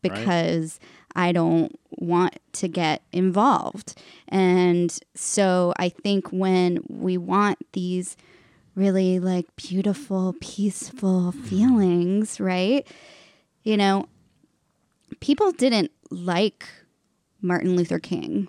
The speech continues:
Speaker 1: Right.
Speaker 2: when he
Speaker 1: Right.
Speaker 2: was fighting for civil rights. You know, he wasn't a beloved <laughs>
Speaker 1: No, no.
Speaker 2: figure.
Speaker 1: Yeah.
Speaker 2: Uh,
Speaker 1: It's like something sixty some percent of people thought the,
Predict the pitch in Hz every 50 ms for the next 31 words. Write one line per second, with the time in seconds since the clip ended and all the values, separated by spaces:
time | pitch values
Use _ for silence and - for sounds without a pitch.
0 | _ - - 104 - - 110 95 92 - - 190 196 190 180 175 180 - - -
1 | 165 165 165 160 165 165 120 127 - 175 170 175 156 104 - 104 - 156 - -
2 | - - - 165 170 175 165 165 143 139 160 175 185 - _ _ - 180 175 175
3 | 170 - - 185 165 165 160 156 - - - - - - - - - - - -
4 | - - - _ _ _ - 175 185 180 180 165 170 175 190 202 220 214 220 247
5 | 214 233 233 214 196 180 - _ _ _ _ _ _ _ _ - 208 185 - 208
6 | 196 190 180 180 170 170 170 175 175 175 196 - - - - - - - - -
7 | - - - 98 92 90 113 143 143 101 90 95 359 359 - 131 - 180 123 -
8 | 170 208 226 - - - - 101 123 98 80 208 208 202 196 196 196 190 - 135
9 | - - 131 120 123 113 107 - - 120 - - - 113 101 - - 117 110 104
10 | - 113 98 - - 110 107 101 - 117 107 - - 107 98 - 98 98 - -
11 | - 98 95 92 - - 92 92 92 92